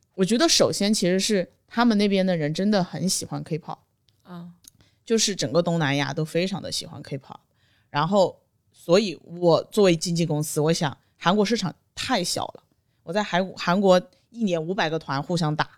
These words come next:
Speaker 1: 内卷到死，我一定要往外走的。
Speaker 2: <laughs>
Speaker 1: 所以我一定要想我的外面的市场是什么，包括日本，你看那么多日本人在韩国出道，也是一个原因，因为我要进入日本市场，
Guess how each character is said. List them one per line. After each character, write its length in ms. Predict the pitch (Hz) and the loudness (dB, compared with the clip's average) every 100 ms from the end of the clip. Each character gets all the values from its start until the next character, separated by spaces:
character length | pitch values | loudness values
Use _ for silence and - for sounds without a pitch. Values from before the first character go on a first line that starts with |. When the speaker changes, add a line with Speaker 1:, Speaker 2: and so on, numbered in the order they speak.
| _ | _
Speaker 1:
内 200 | 208 220 | -2 0
卷 200 | 170 135 | 0 0
到 180 | 147 143 | 4 2
死， 400 | 160 - - - _ _ _ _ - - | 2 -2 -4 -8 _ _ _ _ -14 -4
我 100 | 190 | -4
一 140 | 170 | -4
定 140 | 208 | -4
要 120 | 214 190 | -2 0
往 160 | - | -2
外 140 | 156 156 | -4 -8
走 200 | 151 - | -8 -12
的。 100 | - - | -14 -18
Speaker 2:
<laughs> 80 | - | -6
Speaker 1:
所 140 | 214 | -2
以 80 | 214 | -2
我 160 | 180 160 | -2 -4
一 120 | 165 | -6
定 120 | 190 | -2
要 160 | 202 190 | 0 0
想 240 | 151 135 | 0 -2
我 120 | 120 | -2
的 200 | 135 123 - _ _ _ _ - | -2 -4 -6 _ _ _ _ -2
外 140 | 196 | 0
面 120 | 180 | 2
的 80 | 175 | 2
市 160 | - 196 | 0 -2
场 180 | 170 - | -6 -10
是 180 | - | -10
什 120 | 151 - | -10 -14
么， 120 | - - | -8 2
包 140 | 196 | 4
括 120 | 214 | 4
日 160 | 208 233 | 0 0
本， 160 | 120 - 165 | -2 -8 -14
你 40 | |
看 140 | 190 208 | -8 -4
那 100 | 240 | 0
么 120 | 208 | 0
多 160 | 190 185 | 0 0
日 140 | 196 | 0
本 120 | 160 | 0
人 140 | 143 147 | -2 -4
在 80 | |
韩 160 | 156 147 | -4 -4
国 100 | 151 | -6
出 140 | - | -4
道， 180 | 156 - _ _ _ _ | -4 -4 _ _ _ _
也 120 | 170 | -2
是 200 | - 196 | 0 0
一 80 | 180 | -2
个 60 | |
原 200 | 170 151 | -2 -2
因， 120 | 156 175 | -2 2
因 60 | |
为 60 | 233 | 2
我 160 | 185 - | 2 -2
要 120 | 151 | -2
进 140 | 170 | -2
入 100 | 160 | -2
日 120 | 147 | -2
本 120 | 143 - | -6 -8
市 120 | 127 | -10
场， 160 | - | -10